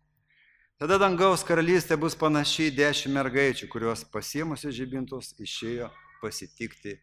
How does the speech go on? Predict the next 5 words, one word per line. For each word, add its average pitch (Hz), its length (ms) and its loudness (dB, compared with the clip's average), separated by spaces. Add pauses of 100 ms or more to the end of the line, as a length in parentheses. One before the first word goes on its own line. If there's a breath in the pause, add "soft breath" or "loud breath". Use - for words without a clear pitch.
(280)
jaunikio.“ 104 540 -8 (680)
Vestuvės 143 800 -6 (380)
tai 113 180 -6
ypatingas 120 640 -6
įvykis, 95 460 -10